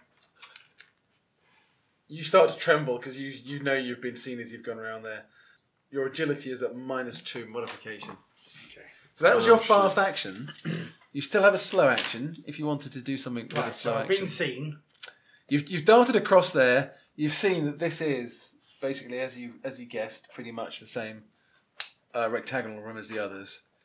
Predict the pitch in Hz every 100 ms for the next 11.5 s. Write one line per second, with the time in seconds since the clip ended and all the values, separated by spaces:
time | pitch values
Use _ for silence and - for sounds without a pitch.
0 | _ _ _ 131 120 120 127 117 117 -
1 | 120 120 104 107 - 95 104 - _ _
2 | _ _ _ _ _ _ _ _ _ 107
3 | 107 107 104 - - 110 139 143 127 113
4 | 113 107 214 214 185 165 160 160 - 135
5 | 135 135 - 135 135 135 135 _ 143 120
6 | 127 127 - 175 143 127 120 127 127 -
7 | 123 107 107 95 98 - _ _ - 165
8 | 120 107 110 _ _ _ _ _ _ _
9 | _ 123 123 123 123 120 120 _ 123 123
10 | 127 131 135 - - 123 - 127 113 87
11 | - 104 - 113 107